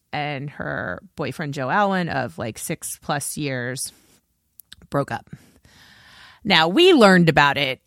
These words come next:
this weekend. I, I do not think it happened last week. Um, the Entertainment Tonight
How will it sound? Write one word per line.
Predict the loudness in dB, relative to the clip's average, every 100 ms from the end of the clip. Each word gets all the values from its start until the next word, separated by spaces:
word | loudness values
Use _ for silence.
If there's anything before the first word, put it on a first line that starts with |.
| _ -12
this | -6 -6 -6 -10 -12 -18 _ _ _ _ _
weekend. | -12 -12 -10 -12 -12 -12 -14 -4
I, | -4 -4 -4
I | -4
do | -4 -4
not | -4 -4
think | -8
it | -8
happened | -6 -2 0 -2 -6 -10 -12 -14 _ -20 _ -20
last | -16 -14 -12 -12
week. | -12 -14 -14 -20 _ -20 -20 _ -4
Um, | 0 2 2 0 -2 -6 -10 _ _ _ _ _ _ _ _ _ _ _ _ -14
the | -4 0 2 0 0 0
Entertainment | 2 2 2 2
Tonight | 2 4 6 4 2